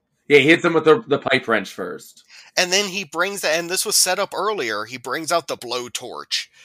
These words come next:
Speaker 2: Of, it's, like, one of those giant, it, like, has the huge tank, and it's like a welding torch.
Speaker 1: Yeah,
Speaker 2: And
Speaker 1: it's,
Speaker 2: he's
Speaker 1: it's a welding
Speaker 2: welding,
Speaker 1: torch.
Speaker 2: he's welding his mouth,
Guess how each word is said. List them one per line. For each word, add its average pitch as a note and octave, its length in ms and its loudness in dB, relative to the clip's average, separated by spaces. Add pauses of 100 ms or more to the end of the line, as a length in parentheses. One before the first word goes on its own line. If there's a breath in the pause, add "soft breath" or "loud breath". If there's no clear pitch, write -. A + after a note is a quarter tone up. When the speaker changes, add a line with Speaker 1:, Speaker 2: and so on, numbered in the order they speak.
(220 soft breath)
Speaker 2:
Of, D3 180 -4
it's, D3+ 160 -4
like, C#3+ 180 -4
one E3+ 160 -4
of F#3 100 -2
those D#3 200 -6
giant, D#3 640 0
it, C3 140 -12
like, A#2+ 200 -4 (260 soft breath)
has E3 220 2
the B2+ 80 -4
huge - 420 0
tank, D#3 580 2
and C#3+ 120 -6
it's D3 140 -4
like D3 100 -4
a A#2+ 100 -4
welding C3+ 540 0
torch. - 560 -8 (200 loud breath)
Speaker 1:
Yeah, C#4+ 120 4
Speaker 2:
And - 80 4
Speaker 1:
it's, A#2+ 80 -2
Speaker 2:
he's - 120 0
Speaker 1:
it's C#3 60 0
a D3 100 2
welding D3+ 300 10
Speaker 2:
welding, - 20 -4
Speaker 1:
torch. - 280 -4 (340)
Speaker 2:
he's A3 280 -6
welding C#4 420 2
his G#3+ 260 -4
mouth, C#3 600 0